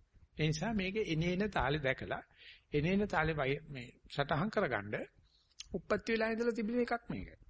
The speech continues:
භාවනා කරලා හම්බෙච්ච එකක් නෙවෙයි. කවදාකවත් හිතන්න එපා. මේ භාව ලක්ෂණ තේරුම් ගැනීම භාවනා කරලා හම්බෙන එකක් නෙවෙයි.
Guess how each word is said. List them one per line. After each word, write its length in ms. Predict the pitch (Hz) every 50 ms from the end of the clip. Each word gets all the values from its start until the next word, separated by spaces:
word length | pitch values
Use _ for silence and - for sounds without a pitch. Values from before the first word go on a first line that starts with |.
| - - -
භාවනා 420 | - 135 131 143 156 170 175 185
කරලා 280 | 185 196 196 202 208 226
හම්බෙච්ච 240 | 233 233 233 - -
එකක් 120 | 254 254
නෙවෙයි. 320 | 240 233 285 247 170 - - _ _ _ _ _ _ _ -
කවදාකවත් 640 | - 147 156 156 151 143 147 165 180 - - 233 208
හිතන්න 320 | 202 208 190 143 107 104
එපා. 200 | 95 - - - _ _ _ _ _ _ _ - _ _ _ _ _ -
මේ 100 | - 147
භාව 240 | 143 139 113 120 143 147
ලක්ෂණ 420 | 151 151 151 - - 180 196 185
තේරුම් 280 | 170 196 196 202 214 214
ගැනීම 280 | 226 226 240 247 240
භාවනා 360 | 247 196 202 220 214 226 214
කරලා 220 | 196 214 214 202 202
හම්බෙන 200 | 226 208 208 208
එකක් 120 | 202 226
නෙවෙයි. 300 | 226 214 160 107 98 -